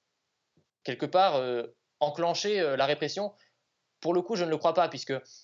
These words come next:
euh, les communards ont réellement, euh, certes, il y a eu, euh, il y a eu des, des, des,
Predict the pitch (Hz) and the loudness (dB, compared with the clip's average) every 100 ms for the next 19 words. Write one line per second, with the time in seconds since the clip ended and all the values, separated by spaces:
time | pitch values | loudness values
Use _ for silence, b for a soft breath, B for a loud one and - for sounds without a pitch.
0 | - 131 131 151 165 180 180 202 208 147 | -4 0 2 2 0 0 2 2 2 2
1 | 135 156 160 170 180 151 120 117 196 196 | 2 2 2 2 2 4 2 2 0 0
2 | - 131 131 131 147 147 123 117 117 123 | 0 -2 0 0 0 0 0 -2 -2 -6
3 | 127 120 131 139 120 117 110 107 101 95 | -6 -2 0 0 0 0 0 -2 -6 -8
4 | 101 104 - - - | -10 -10 -10 -12 -14